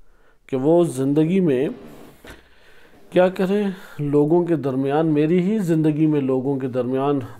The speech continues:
باعمل زندگی بسر کرے، عمل کرتا ہو، فانظر کیف یعمل،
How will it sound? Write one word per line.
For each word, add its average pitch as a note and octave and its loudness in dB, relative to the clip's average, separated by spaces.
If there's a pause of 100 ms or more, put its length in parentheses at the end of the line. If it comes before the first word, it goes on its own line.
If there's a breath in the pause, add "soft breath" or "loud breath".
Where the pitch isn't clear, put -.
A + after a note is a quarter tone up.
باعمل C3+ 2
زندگی B2+ -4
بسر C3 -4
کرے، D3 0
عمل D#3+ 2
کرتا G2+ -10
ہو، D#2 -16 (400 soft breath)
فانظر F#3+ 2
کیف G3+ 4
یعمل، B2 -2